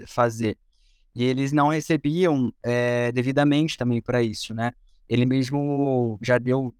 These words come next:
várias entrevistas, a Dulce também recentemente deu uma entrevista sobre isso,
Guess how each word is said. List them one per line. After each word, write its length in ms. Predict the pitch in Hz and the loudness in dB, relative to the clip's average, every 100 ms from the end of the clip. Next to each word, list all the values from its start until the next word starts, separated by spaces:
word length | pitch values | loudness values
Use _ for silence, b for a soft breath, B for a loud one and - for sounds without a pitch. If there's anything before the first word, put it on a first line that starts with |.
| - | -4
várias 320 | 120 127 131 | 2 2 0
entrevistas, 760 | 131 135 127 139 139 - 120 | -4 -4 -2 -2 -2 -2 0
a 80 | 123 | 0
Dulce 420 | 120 131 143 - | 0 -4 -6 -8
também 300 | 131 127 127 | -6 -4 -2
recentemente 520 | 127 131 123 135 131 | -4 -4 -4 -4 -6
deu 160 | - 131 | 0 0
uma 80 | 135 | 0
entrevista 520 | 131 127 123 127 123 | -2 -2 0 -2 -4
sobre 320 | - 123 131 | -2 -2 0
isso, 340 | 127 135 - | -2 -2 -6